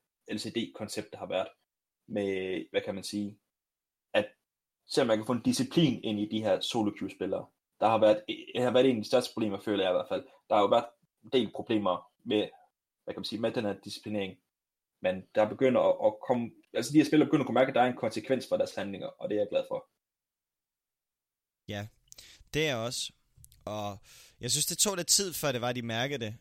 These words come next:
Speaker 2: Men så skal jeg love dig for, at de fik mærket det. Øhm, og det var jo,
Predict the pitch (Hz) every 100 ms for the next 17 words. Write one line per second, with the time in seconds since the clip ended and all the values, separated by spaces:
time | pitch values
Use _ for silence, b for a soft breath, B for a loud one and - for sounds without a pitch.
0 | _ _ 113 113 - 131 - 117 117 143
1 | 180 147 120 117 120 _ _ _ _ _
2 | 110 113 110 107 104 104 101 98 101 _
3 | _ _ _ _ _ _ _ _ 90 90
4 | 90 87 87 117 _ _ _ _ 98 120
5 | 120 123 110 107 104 101 95